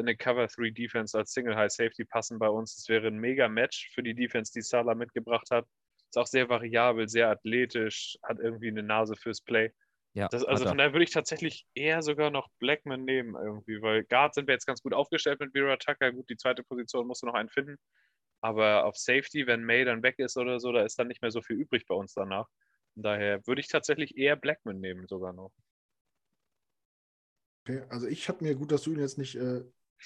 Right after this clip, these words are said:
Speaker 3: ausgesucht hast, <laughs> ich hab nämlich schon Quenton Nelson auch.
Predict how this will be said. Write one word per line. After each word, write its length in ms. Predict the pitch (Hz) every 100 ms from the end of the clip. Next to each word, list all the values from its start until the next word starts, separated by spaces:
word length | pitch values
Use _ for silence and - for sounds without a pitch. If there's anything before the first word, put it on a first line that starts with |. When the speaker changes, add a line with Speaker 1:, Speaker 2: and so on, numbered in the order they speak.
| - -
Speaker 3:
ausgesucht 460 | 127 131 131 131
hast, 240 | 139 135 -
<laughs> 0 |
ich 180 | 147 202
hab 420 | - - - -
nämlich 220 | 175 147
schon 140 | 147
Quenton 280 | 131 151 135
Nelson 340 | 135 131 139 139
auch. 260 | 202 -